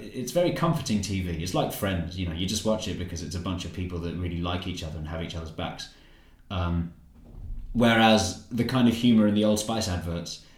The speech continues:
is aggressive and scary and funny and surreal and violent,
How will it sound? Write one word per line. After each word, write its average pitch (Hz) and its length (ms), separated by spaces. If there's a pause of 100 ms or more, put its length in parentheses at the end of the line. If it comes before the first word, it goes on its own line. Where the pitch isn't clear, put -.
(260)
is 98 440 (680)
aggressive 98 600 (200)
and 90 100
scary 92 680 (180)
and 90 160
funny 95 480
and 85 100
surreal 95 640
and 78 120
violent, 101 720